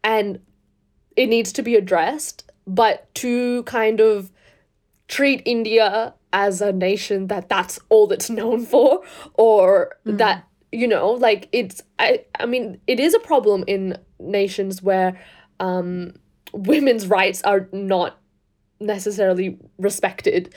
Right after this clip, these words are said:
Speaker 1: I mean, I mean,
Speaker 2: Mm.
Speaker 1: we have issues here, but at least, I mean, I think the journey to equality has been a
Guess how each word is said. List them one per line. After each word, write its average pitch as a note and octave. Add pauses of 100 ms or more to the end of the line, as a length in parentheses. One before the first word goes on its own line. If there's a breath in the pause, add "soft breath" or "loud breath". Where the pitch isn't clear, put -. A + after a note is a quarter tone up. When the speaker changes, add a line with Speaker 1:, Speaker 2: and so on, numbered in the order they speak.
(140)
Speaker 1:
I A3+
mean, A#3
I A3+
mean, G#3+ (100)
Speaker 2:
Mm. F#3+
Speaker 1:
we B3
have A3+
issues G#3
here, A3+
but G3
at F#3
least, G3
I F3+
mean, F3 (600 loud breath)
I F#3+
think G3
the G3+
journey C4
to A#3
equality A3
has G3 (160)
been F#3+ (340)
a G3